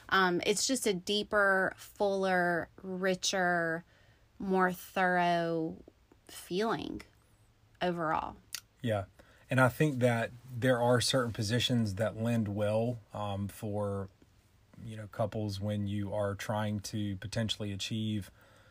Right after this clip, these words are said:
Speaker 2: a G-spot orgasm. Um, one of the great positions, uh, that you could do is that if you're kinda missionary position and then you take a couple of pillows and you put it under,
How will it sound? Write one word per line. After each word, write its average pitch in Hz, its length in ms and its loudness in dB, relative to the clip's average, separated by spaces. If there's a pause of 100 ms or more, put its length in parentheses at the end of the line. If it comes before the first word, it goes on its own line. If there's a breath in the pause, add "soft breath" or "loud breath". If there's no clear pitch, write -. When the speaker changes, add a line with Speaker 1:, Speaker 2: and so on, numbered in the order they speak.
(280 soft breath)
Speaker 2:
a 110 60 -2
G-spot 101 520 -2
orgasm. 107 800 -2 (400 soft breath)
Um, 98 440 -2 (260)
one 120 260 2
of 127 160 0
the 110 300 -2 (280)
great 120 280 0
positions, 123 760 -2 (240)
uh, 104 260 0
that 101 260 -2
you 104 80 -2
could 98 220 -6
do 110 400 -2 (380 soft breath)
is 98 300 -4
that 98 320 0
if 104 200 -6
you're 101 380 -4 (360)
kinda 110 200 -2
missionary 107 480 -2
position 107 500 -2
and 104 180 -4
then 104 140 -2
you 107 80 -4
take 107 280 -6
a 104 60 -10
couple 110 300 -4
of 95 80 -8
pillows 120 480 -2
and 104 160 -2
you 98 80 -6
put 117 200 -2
it 117 120 -2
under, 110 520 -2